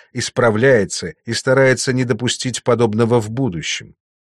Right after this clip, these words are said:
Но даже если люди предприняли эти шаги, и в особенности, если они этого не сделали, вы можете не хотеть прощать человека.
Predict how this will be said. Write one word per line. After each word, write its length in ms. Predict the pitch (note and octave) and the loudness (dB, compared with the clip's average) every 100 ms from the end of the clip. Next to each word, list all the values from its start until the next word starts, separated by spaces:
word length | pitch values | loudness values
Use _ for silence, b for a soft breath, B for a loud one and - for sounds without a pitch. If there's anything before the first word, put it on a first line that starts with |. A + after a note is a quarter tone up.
| _ B B B B | _ B B B B
Но 160 | C3 D#3 | 0 2
даже 320 | D3+ C3+ C3+ | 4 4 2
если 340 | C3 C3 C3 | 2 0 2
люди 280 | C3 C3+ A#2+ | 2 2 2
предприняли 720 | - B2+ A2+ C3 C3+ G#2 E2+ | 0 -2 -2 0 2 2 -2
эти 280 | F2 G#2 - | -4 -6 -6
шаги, 540 | F#2 F#2+ E2+ G2+ B2 - _ _ | -6 -6 -6 -6 -6 -8 _ _
и 60 | F2 | -8
в 80 | |
особенности, 600 | F#2+ - A2 G2+ F#2+ - G2+ | -6 -2 -2 0 -2 -4 -4
если 320 | G2 - G#2 | -4 -2 -2
они 220 | G2 G#2+ | 0 -2
этого 300 | - G#2 G#2 | -2 -4 -2
не 180 | G#2 G#2+ | 0 0
сделали, 640 | G2 F#2 A#2 D3+ G2+ D#2+ D2 b b _ - | -2 -4 0 2 0 -4 -12 b b _ -8
вы 140 | C3 | 0
можете 360 | C#3 A#2+ - C3+ | 0 0 -2 0
не 140 | C3+ | 0
хотеть 480 | - C3+ - C#3 - | 0 -2 0 -4 -4
прощать 420 | F2 D#2+ - D2+ | -6 -6 -8 -10
человека. 680 | - - E2 D2+ C#2+ - - | -10 -8 -10 -12 -16 -18 -20